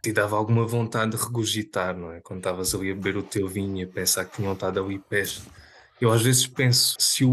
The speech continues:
útero soubesse que tudo começa com uma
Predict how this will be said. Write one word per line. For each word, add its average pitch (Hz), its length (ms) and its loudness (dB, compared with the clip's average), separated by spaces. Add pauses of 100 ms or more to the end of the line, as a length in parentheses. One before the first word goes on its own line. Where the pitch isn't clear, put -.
(120)
útero 120 420 -2
soubesse 117 880 0 (1120)
que - 140 -14
tudo 156 280 2
começa 123 680 2
com - 200 0
uma 117 280 2